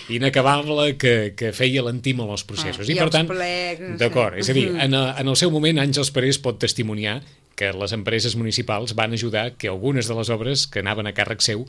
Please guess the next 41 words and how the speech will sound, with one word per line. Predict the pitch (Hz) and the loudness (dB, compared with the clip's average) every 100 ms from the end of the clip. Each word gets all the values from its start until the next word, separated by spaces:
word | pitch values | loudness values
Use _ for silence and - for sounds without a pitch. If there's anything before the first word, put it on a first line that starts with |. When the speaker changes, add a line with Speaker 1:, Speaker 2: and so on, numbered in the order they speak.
| - - | -14 -16
Speaker 1:
avancessin | - 110 113 - 110 - 123 165 - - | -8 -2 2 2 4 2 -2 -6 -14 -14
Speaker 2:
Sí, | - 160 123 | -8 -8 -6
Speaker 1:
gràcies | 110 110 - 120 | -2 0 2 0
a | |
Speaker 2:
sí. | 113 | -2
Speaker 1:
aquesta | 143 135 | -2 0
gestió | 110 - 123 | 0 0 0
més | 120 110 | 0 0
ràpida | 110 104 127 | -2 -2 -2
que | 123 | -2
permetia | - 101 107 117 113 123 | -4 -4 -4 -2 0 2
ser, | 117 110 107 - - | 2 0 -2 -8 -12
Speaker 2:
Sí. | - 156 143 | -8 -8 -8
Speaker 1:
o | 92 | -8
que | - | -4
permetia | 117 113 120 120 117 | -2 -2 -2 0 0
una | 123 | -2
societat | 98 104 101 95 | -4 -4 -6 -6
municipal. | 92 90 143 131 - | -6 -8 -8 -12 -18
Speaker 2:
Sí. | - - 151 | -20 -12 -2
Eh. | |
Speaker 1:
Ara, | 131 175 | 0 0
però | 165 127 165 165 - - - - | 0 -2 -2 -6 -18 -20 -18 -4
Speaker 2:
Però | 185 - | -4 -2
ara | 185 196 214 208 | -2 0 -2 -4
que | 214 175 160 131 143 | -2 0 0 -2 -8
entenc | 151 190 185 | -8 -8 -6
que | 175 | -6
urbanisme, | 160 165 180 196 170 175 151 - - | -6 -6 -6 -6 -6 -6 -8 -10 -18
doncs, | 131 139 143 147 143 147 | -18 -16 -14 -12 -12 -12
eh, | 143 139 139 143 185 | -14 -14 -14 -10 -10
no, | 175 147 160 | -10 -10 -10
no | 160 | -8
ha | 160 | -8
donat | 165 165 | -6 -6
tantes | 165 165 160 175 | -4 -4 -4 -4
llicències | 160 214 202 190 180 160 | -6 -4 -6 -6 -6 -6
ni | 160 156 147 | -4 -6 -6
revisar | 147 151 165 156 | -6 -6 -8 -8
tants | 156 160 | -10 -10
projectes, | 180 175 196 165 190 240 | -10 -6 -6 -6 -8 -8